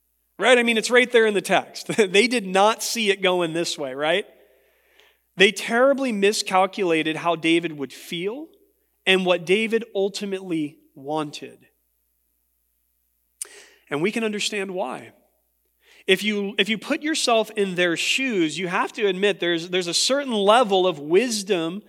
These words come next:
I'll call it earthly wisdom and earthly logic, to what these two brothers were thinking.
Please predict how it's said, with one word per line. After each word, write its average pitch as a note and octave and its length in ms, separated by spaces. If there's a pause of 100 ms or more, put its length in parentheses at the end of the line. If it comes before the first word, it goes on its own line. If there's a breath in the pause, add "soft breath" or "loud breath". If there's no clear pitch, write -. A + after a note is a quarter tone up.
(440 soft breath)
I'll D3+ 120
call G3+ 180
it F3+ 160
earthly G#3+ 400
wisdom D3+ 540
and D3+ 120 (240 soft breath)
earthly A3+ 440
logic, F3+ 600
to G3 100
what F#3 240
these G3+ 160
two G#3 160
brothers E3 360
were G3+ 120
thinking. G3+ 560